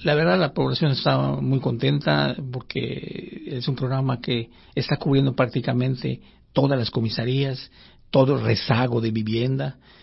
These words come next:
Si, si ustedes visitan ahorita las comisarías, van a ver el, eh, la cara nueva de las comisarías en cuanto a viviendas. Sí, y no quiero decirles que,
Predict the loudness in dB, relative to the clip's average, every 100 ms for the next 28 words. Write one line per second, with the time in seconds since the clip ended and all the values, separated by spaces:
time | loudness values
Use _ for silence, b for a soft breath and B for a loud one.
0 | b b b -10 -4 -2 -4 0 0 2
1 | 2 4 2 -2 -2 -2 0 2 2 2
2 | 0 0 -2 0 2 2 4 2 2 0
3 | 0 -4 -8 b b b b b -4 -2
4 | -2 -4 -2 -2 0 0 0 0 -2 -4
5 | -4 -4 -2 -2 -2 -4 -6 -6 -4 -4
6 | -4 -6 -8 -10 -16 -18 b b b b
7 | b b -8 -4 -4 -6 -10 -8 -4 0
8 | 4 6 4 4 2 2 -2 -2 -2 -4